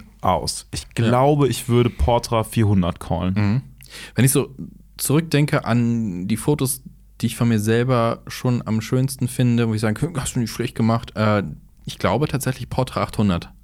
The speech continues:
Speaker 1: Ja.
Speaker 2: Äh, weil es natürlich,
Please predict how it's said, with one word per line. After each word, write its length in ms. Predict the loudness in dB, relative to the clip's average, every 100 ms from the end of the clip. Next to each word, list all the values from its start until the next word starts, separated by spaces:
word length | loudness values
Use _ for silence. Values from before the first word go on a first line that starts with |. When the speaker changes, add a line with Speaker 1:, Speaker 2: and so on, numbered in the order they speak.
| -20 -20 -20 -20 -12
Speaker 1:
Ja. 760 | -6 -6 -6 -14 -4 2 4 2
Speaker 2:
Äh, 20 | -2
weil 340 | -4 0 2 2
es 120 | 2
natürlich, 420 | 0 2 2 0